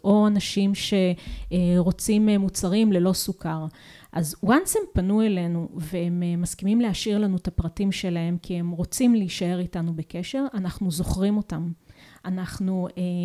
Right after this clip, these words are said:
זאת אומרת, זה לא מפגש חד פעמי, או חברות שמבחינתם הצרכנים או הלקוחות, הם, אה, מהווים איזשהו מפגש חד פעמי, בעצם, אה, לא יצליחו להפתיע. אה,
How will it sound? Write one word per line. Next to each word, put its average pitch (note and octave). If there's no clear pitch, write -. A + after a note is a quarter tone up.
זאת -
אומרת, G3
זה E3
לא A#3
מפגש A3
חד F#3+
פעמי, F#3
או F3+
חברות A3+
שמבחינתם G3
הצרכנים G3
או F3+
הלקוחות, F#3+
הם, F#3
אה, F#3
מהווים F#3
איזשהו A3+
מפגש F#3+
חד G3
פעמי, G#3
בעצם, B3+
אה, A3
לא A#3
יצליחו C#4+
להפתיע. G3
אה, F3